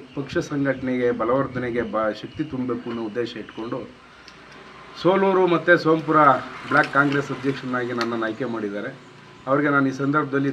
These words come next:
ತುಂಬ ಹೃದಯದ ಧನ್ಯವಾದಗಳನ್ನು ಅರ್ಪಿಸ್ತಾ, ಕಾಂಗ್ರೆಸ್ ಪಕ್ಷದ ಶಿಸ್ತಿನ ಸಿಪಾಯಿಯಾಗಿ ಕಾಂಗ್ರೆಸ್ ಪಕ್ಷವನ್ನು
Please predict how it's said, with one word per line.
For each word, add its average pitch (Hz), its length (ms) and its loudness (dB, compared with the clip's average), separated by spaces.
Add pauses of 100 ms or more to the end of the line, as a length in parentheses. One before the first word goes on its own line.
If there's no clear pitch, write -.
ತುಂಬ 131 180 -2
ಹೃದಯದ 127 300 0 (100)
ಧನ್ಯವಾದಗಳನ್ನು 113 760 -2 (480)
ಅರ್ಪಿಸ್ತಾ, 131 420 -4 (800)
ಕಾಂಗ್ರೆಸ್ 165 460 6
ಪಕ್ಷದ 143 320 0 (600)
ಶಿಸ್ತಿನ 147 380 -2 (2000)
ಸಿಪಾಯಿಯಾಗಿ 135 720 4 (760)
ಕಾಂಗ್ರೆಸ್ 151 420 2
ಪಕ್ಷವನ್ನು 131 520 -2